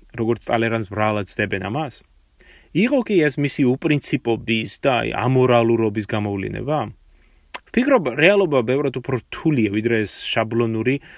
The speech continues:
წარმოდგენები გვიხატავენ მას. ჩვენ ვნახეთ, რომ ეკლესიაში მოხვედრის თანავე ტალერანმა გამოავლინა რეფორმისტული მიდგომა.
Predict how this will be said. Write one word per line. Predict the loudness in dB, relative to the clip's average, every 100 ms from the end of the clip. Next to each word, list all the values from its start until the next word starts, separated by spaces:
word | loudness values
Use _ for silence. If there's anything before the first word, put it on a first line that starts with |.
| -20 _
წარმოდგენები | -6 -4 -2 -2 -2 -2 -2 -2
გვიხატავენ | -2 -4 -4 -4 -4 -6
მას. | -6 -8 -10 -14 _ -20 _ _ _ 0
ჩვენ | 4 4
ვნახეთ, | 6 4 4 0 -4
რომ | 2 2
ეკლესიაში | 2 4 2 4 2 2
მოხვედრის | -2 0 0 0 0
თანავე | -2 -2 4 4 4
ტალერანმა | 2 2 0 -2
გამოავლინა | 0 0 2 2 2 0 0
რეფორმისტული | -2 -2 -4 -4 -2 -2
მიდგომა. | -2 -4 -6 -8